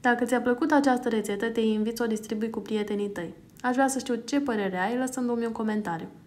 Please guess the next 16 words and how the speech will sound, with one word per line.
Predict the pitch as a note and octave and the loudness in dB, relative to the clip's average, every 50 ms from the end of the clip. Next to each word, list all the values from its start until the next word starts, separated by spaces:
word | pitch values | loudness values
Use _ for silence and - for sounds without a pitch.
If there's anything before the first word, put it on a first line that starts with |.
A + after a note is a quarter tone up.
| - - - - - - - - - - - - - | -20 -20 -20 -20 -20 -20 -20 -20 -20 -20 -20 -8 -6
Îți | C4+ B3+ | -2 0
mulțumesc | B3 C4 B3+ B3 - A#3+ A#3 A3+ A3 - | 0 0 0 0 0 -2 -2 -2 -2 -4
frumos | - G#3+ G#3 A3 B3+ C4 | -4 -2 -2 0 -2 -2
pentru | - C4 B3 B3 B3 | -2 -2 -2 -2 -4
vizionare. | A#3 A#3 A#3 A3+ A#3 G#3+ G3+ E3+ D3+ D3 D3 - - - - - - - - - - - - - - - - - - - - - - - - - - - - _ _ - - - - - - | -4 -4 -4 -2 -2 -2 -2 -2 -4 -6 -8 -12 -14 -18 -20 -20 -20 -20 -20 -20 -20 -20 -20 -20 -20 -20 -20 -20 -20 -20 -20 -20 -20 -20 -20 -20 -20 -20 -20 _ _ -20 -20 -20 -20 -12 -6
Uitați | - C4 C4 C#4+ C4+ C4 C4+ - | -4 0 2 4 2 2 0 -2
cât | - - C4+ | -2 0 2
de | A#3 A#3+ | 2 0
frumos | A3+ - A3 G#3+ G#3+ G#3 G3+ | 0 -2 -2 0 0 0 0
arată | G3+ F#3+ F#3 G3 G#3 G#3 A3+ G#3+ | 0 2 2 2 0 0 -2 -6
și | G#3+ A3 G3+ | -6 -6 -8
cât | G3+ - A#3+ A3+ | -6 -4 -4 -2
de | G#3+ | -2
ușor | G3 G3 F#3+ - G3+ G3 | -2 -2 -4 -4 -6 -6
se | G3 - F#3+ | -6 -8 -8
prepară. | F#3+ F#3+ F#3 - - F3+ F#3 - - | -8 -10 -10 -8 -8 -10 -10 -10 -14